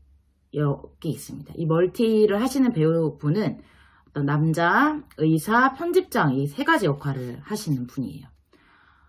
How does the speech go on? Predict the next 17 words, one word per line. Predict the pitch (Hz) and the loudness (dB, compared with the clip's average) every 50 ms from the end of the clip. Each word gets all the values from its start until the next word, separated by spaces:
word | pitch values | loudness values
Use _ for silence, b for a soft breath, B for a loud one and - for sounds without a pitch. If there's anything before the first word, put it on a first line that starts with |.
| b b b b b b b _ | b b b b b b b _
그래서 | - 131 165 | -4 -2 2
이들이, | 202 226 240 214 220 285 254 202 160 170 180 156 131 113 - - - - _ - - | 2 4 2 4 2 2 4 4 6 6 4 4 2 -2 -4 -10 -18 -20 _ -4 0
여기 | 185 180 175 185 190 208 208 | 0 2 2 4 4 6 4
이제 | 180 147 165 170 | 4 4 0 -2
등장하는 | 170 190 190 220 214 208 202 185 170 | -2 -2 0 2 2 2 2 0 2
인물들이 | 156 147 151 170 214 226 196 147 143 180 208 165 123 - - _ b b b b b b | 2 2 4 4 4 4 4 4 4 4 2 2 0 -4 -10 _ b b b b b b
시대를 | - - 330 320 359 349 330 285 | -8 -2 4 4 4 4 4 2
뛰어넘어서 | - 330 349 330 233 180 165 170 175 - 151 139 147 180 208 | 0 2 2 2 2 2 0 -2 -2 -2 -2 -2 -2 -4 -6
서로 | - 285 294 294 277 | -4 -4 -2 -2 -2
다른 | - - 160 170 220 240 | -2 -2 0 2 4 4
방식으로 | 226 226 220 220 214 214 165 156 151 156 156 151 151 | 4 4 4 2 0 0 -2 0 0 0 0 0 -2
사랑과 | 147 - 285 294 294 285 277 262 247 277 285 294 302 302 | -2 2 4 6 6 8 6 6 6 4 4 4 4 2
자신을 | 294 - 151 147 147 - 220 202 165 143 151 202 240 | 0 -2 -4 -2 0 2 2 4 4 2 0 0 -2
찾아가는 | 233 - 233 214 220 208 175 165 156 156 160 160 156 143 | -6 -6 -6 -4 -4 -2 -2 -2 -2 0 0 0 0 -2
모습을 | 131 127 127 - - 143 135 123 175 208 254 277 294 277 | -2 -4 -10 -8 -8 -8 -8 -6 -4 -2 0 0 0 0
보여주는 | - - 151 151 147 143 131 143 165 | -2 -2 -2 -2 -2 -2 -2 -4 -4
작품입니다. | 156 139 - - - 127 120 120 - - | -4 -8 -14 -14 -16 -16 -16 -16 -20 -20